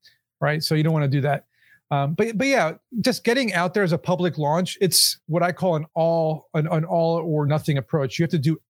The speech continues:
everything, uh, whether it's, like, the blogs, the press releases, the social media. Creating videos is super important, right? If you don't have the, the, the,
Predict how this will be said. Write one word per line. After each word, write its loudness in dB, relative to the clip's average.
everything, 0
uh, -2
whether 0
it's, -4
like, -2
the -4
blogs, -2
the -4
press -2
releases, 2
the 0
social 0
media. 2
Creating 0
videos 0
is -2
super 0
important, -2
right? -2
If -8
you 2
don't -2
have 0
the, -2
the, 0
the, 0